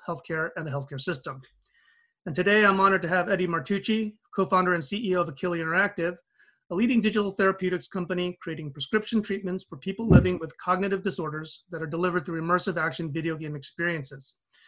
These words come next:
Akili has received recognition from numerous entities, including the number one health company in Entrepreneur Magazine's One hundred Brilliant Companies of twenty sixteen Award and the C N S Summit Innovation Award, among others. Eddie is a founding board member of the Digital Therapeutics Alliance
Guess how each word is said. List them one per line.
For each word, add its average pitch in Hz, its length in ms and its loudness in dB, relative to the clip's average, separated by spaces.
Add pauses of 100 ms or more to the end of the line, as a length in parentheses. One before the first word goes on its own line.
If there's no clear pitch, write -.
(440)
Akili 185 340 2
has 170 220 2
received 165 340 -2
recognition 180 540 2
from 170 220 -2
numerous 175 320 2
entities, 202 440 2
including 165 400 -6
the 156 80 -6
number 160 220 -6
one 165 180 -4
health 165 300 -4
company 175 320 -4
in 156 160 -8
Entrepreneur 175 460 -2
Magazine's 165 640 -2
One 151 160 -6
hundred 165 280 -2
Brilliant 165 360 -4
Companies 170 420 -4
of 143 80 -6
twenty 160 200 -6
sixteen 151 380 -6
Award 208 360 2 (520)
and 180 80 -6
the 165 60 -2
C 233 220 2
N 214 80 6
S 202 180 4
Summit 196 240 2
Innovation 175 500 0
Award, 165 360 0
among 147 300 -6
others. 139 420 -10 (680)
Eddie 180 260 4
is 156 120 0
a 151 200 -2
founding 180 500 2
board 185 240 4
member 185 280 4
of 170 140 4
the 160 80 -6
Digital 170 320 -2
Therapeutics 190 520 0
Alliance 220 580 2